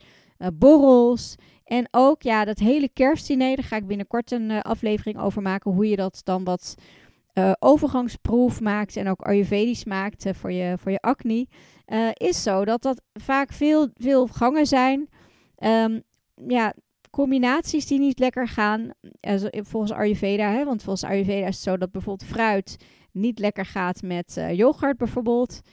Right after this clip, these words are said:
IJs is ook niet zo'n hele lekkere voor je, voor je buik, kost je buik veel energie om te verteren. En dat zijn allemaal dingen, ja, dat zijn wel vaak ingrediënten van een, eh, van een kerstdiner. Dus je vraagt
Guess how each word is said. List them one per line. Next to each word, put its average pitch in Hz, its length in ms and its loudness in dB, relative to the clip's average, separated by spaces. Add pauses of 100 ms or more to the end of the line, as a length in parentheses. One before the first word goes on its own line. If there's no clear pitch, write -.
(300)
IJs 240 360 0
is - 220 -6
ook 262 180 -2
niet 269 220 -6
zo'n 254 160 0
hele 233 300 2
lekkere 226 380 -2
voor 202 240 -4
je, 190 260 0
voor 208 140 -6
je 196 80 -2
buik, 185 300 0
kost - 240 -4
je 190 100 -6
buik 180 260 -2
veel 196 220 -6
energie 185 460 -4
om 202 80 -4
te 202 140 -6
verteren. 185 500 -4 (420)
En 226 160 -4
dat 262 160 0
zijn 285 140 -2
allemaal 277 380 2
dingen, 226 280 2
ja, 233 160 2
dat 202 140 -2
zijn 214 200 -2
wel 226 160 2
vaak 220 260 -2
ingrediënten 208 680 -6
van 190 180 -4
een, 185 180 -2
eh, 175 160 -2
van 185 180 -6
een 175 220 -6
kerstdiner. 175 600 -2 (360)
Dus 262 260 6
je 285 120 0
vraagt 285 520 -2